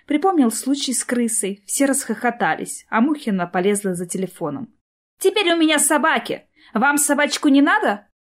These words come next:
«Вообще-то Антошка как раз мечтает о собаке. Он даже письмо Деду Морозу написал, просит подарить ему щенка», обмолвилась Вера. Глядя на неё, Зоя была вынуждена признать, что жена Щеголькова — привлекательная молодая женщина,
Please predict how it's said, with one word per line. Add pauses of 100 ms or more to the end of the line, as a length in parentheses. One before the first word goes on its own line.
(220)
«Вообще-то
Антошка
как
раз
мечтает
о
собаке. (300)
Он
даже
письмо
Деду
Морозу
написал, (200)
просит
подарить
ему
щенка», (400)
обмолвилась
Вера. (460)
Глядя
на
неё, (320)
Зоя
была
вынуждена
признать, (100)
что
жена
Щеголькова — (220)
привлекательная
молодая
женщина,